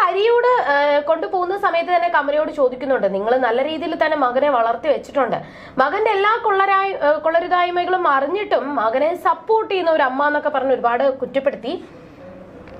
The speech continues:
അതിനുശേഷം ഹരിയും കൊണ്ട് തിരികെ പോവുകയാണ്. അപ്പോ കൃത്യമായിട്ട് മനുവിന് മനസ്സിലായി ഹരി എന്തൊക്കെ തോന്നിയാവാസങ്ങളാണ് ഇവിടെ ചെയ്തു കൂട്ടിയിരിക്കുന്നത്, യഥാർത്ഥത്തിൽ ആരാണ് കുറ്റവാളി എന്നൊക്കെ മനുവിന് കൃത്യമായി മനസ്സിലായി.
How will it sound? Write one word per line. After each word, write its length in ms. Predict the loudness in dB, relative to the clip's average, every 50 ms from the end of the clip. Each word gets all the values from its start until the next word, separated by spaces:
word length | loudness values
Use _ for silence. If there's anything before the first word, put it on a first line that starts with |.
| -16 -2 0 0
അതിനുശേഷം 560 | 2 2 2 0 2 2 2 2 2 0 2
ഹരിയും 380 | 2 2 0 0 0 -2 2 2
കൊണ്ട് 180 | 2 2 2 0 0
തിരികെ 220 | -2 -2 0 0 0
പോവുകയാണ്. 640 | 2 2 2 2 2 2 2 2 2 2 2 0 -2 -6 -8 -12 -18 -20 -20
അപ്പോ 340 | -2 0 2 2 4 2 0 -4
കൃത്യമായിട്ട് 560 | -6 -6 0 0 0 2 2 2 2 2 2
മനുവിന് 360 | 2 2 2 2 0 0 0
മനസ്സിലായി 640 | 2 2 2 2 0 -2 -4 -2 -2 0 0 0 -2 -6 -4
ഹരി 200 | -2 0 2 2
എന്തൊക്കെ 400 | 2 2 2 0 -2 0 -2 0
തോന്നിയാവാസങ്ങളാണ് 920 | 2 2 2 2 2 2 2 2 0 0 -2 -2 0 2 2 2 2 2 2 0 2 0 0 0 0 -4 -8 -6
ഇവിടെ 140 | -2 -2 -2
ചെയ്തു 280 | 0 0 0 0 0
കൂട്ടിയിരിക്കുന്നത്, 680 | 0 -2 -2 -2 0 -2 -2 0 0 0 2 2 0 -2 -4 -6 -14 -20 -20 -20 -20 -20 -20 -2 2 2
യഥാർത്ഥത്തിൽ 560 | 2 4 4 2 2 4 2 2 2 4 4 2 2 4 2
ആരാണ് 500 | 2 2 2 2 2 2 2 0 0 -2
കുറ്റവാളി 580 | -4 -4 -2 0 2 2 2 2 0 -4 0 0
എന്നൊക്കെ 680 | 0 0 2 0 0 0 -2 -2 0 0 0 0 -4 -8
മനുവിന് 560 | -2 -2 0 0 0 0 -2 -4 -4 -4 -6 -4 -4
കൃത്യമായി 540 | -6 -6 -6 -4 -2 -2 0 2 2 2 2
മനസ്സിലായി. 520 | 0 0 -2 -2 -6 -6 -4 -4 -4 -4